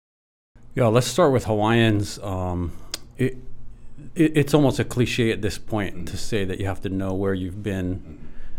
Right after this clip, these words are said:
Speaker 1: to know where you're going. But, um,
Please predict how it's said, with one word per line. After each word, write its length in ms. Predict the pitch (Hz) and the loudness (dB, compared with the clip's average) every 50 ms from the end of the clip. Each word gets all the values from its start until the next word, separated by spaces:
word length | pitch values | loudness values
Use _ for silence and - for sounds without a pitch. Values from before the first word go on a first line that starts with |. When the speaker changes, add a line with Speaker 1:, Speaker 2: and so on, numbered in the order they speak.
| - - - | -2 -2 -2
Speaker 1:
to 100 | - 113 | -2 0
know 140 | 101 107 107 | 0 0 0
where 140 | 101 101 101 | 0 0 0
you're 100 | 98 95 | 0 0
going. 520 | 98 98 95 98 98 95 98 95 101 - - - | -2 -2 -2 0 0 0 -2 -2 -4 -4 -4 -4
But, 480 | 104 95 90 - - - - - - - - - - - | -2 -2 -2 -4 -6 -8 -10 -12 -14 -14 -16 -14 -10 -8
um, 520 | 101 95 90 90 90 92 95 98 - | -8 -6 -6 -6 -6 -8 -10 -12 -14